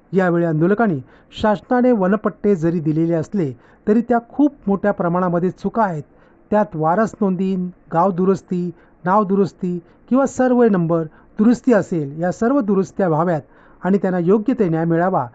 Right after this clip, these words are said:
यासाठी वन हक्कधारकांना सातत्याने निवेदने, आंदोलन करावी लागत आहेत. शासनाकडे लक्ष वेधण्यासाठी तसेच आदिवासी बांधवांना न्याय मिळवून देण्यासाठी धरणे आंदोलन करण्यात आल्याचे आंदोलकांनी सांगितले.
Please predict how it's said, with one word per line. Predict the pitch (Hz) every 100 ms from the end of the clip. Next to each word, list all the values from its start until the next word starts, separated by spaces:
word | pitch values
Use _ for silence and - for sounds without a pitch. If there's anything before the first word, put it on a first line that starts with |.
| - _ _
यासाठी | 196 233 233 233
वन | 160 208
हक्कधारकांना | 220 - 196 170 175 185 190
सातत्याने | - 165 - 220 196 156 135 - -
निवेदने, | 196 226 226 214 226
आंदोलन | 190 170 175 190
करावी | 185 156 160 165
लागत | 147 -
आहेत. | 147 139 _ _ _ _ -
शासनाकडे | 190 175 208 196 185
लक्ष | 175 165 190
वेधण्यासाठी | 175 160 175 175 180 165 127 - - -
तसेच | 214 254 208
आदिवासी | 185 175 226 233 247
बांधवांना | 214 175 185 190
न्याय | 175 160 226
मिळवून | 269 220
देण्यासाठी | 170 160 156 131 127 - _ _
धरणे | 185 202 202
आंदोलन | 175 160 175
करण्यात | 170 165 185 170
आल्याचे | 165 170 143 120 _ _
आंदोलकांनी | 196 202 185 170 165
सांगितले. | 170 151 147 143